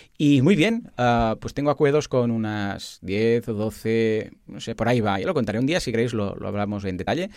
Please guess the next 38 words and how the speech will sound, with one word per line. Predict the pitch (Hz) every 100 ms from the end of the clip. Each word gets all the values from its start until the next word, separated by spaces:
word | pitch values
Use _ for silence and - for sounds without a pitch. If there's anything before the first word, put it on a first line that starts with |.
| - - -
Diez | 123 123
o | 127
doce | 120 117 120 117
instituciones | 107 - 101 107 117 143 131 147
en | 113
total. | 113 151 156 170 269 - -
Hay | 151
una | 175
empresa | 139 196 - 160
también | - 120 156 156 151
suelta, | 147 143 143
pero | 113
bueno, | 113 101 95
la | 110
gran | 110
mayoría | 113 110 113 120
son | -
escuelas, | 101 - 117 120 120 120 117 110
institutos | 101 - 110 113 113 117 110
y | 98
universidades. | 87 71 - 76 - -
¿M? | 127 - - - - -
Y | 190
se | 196
renuevan | 180 214 240
todos | 220 214
ahora | 185 220
en | -
septiembre, | 147 202 123
o | -
sea | 95 101
que |
muy | 127 92
bien, | 139 -
porque | - 98
de | 92
repente | 92 101 110 107
entra | 104 117 120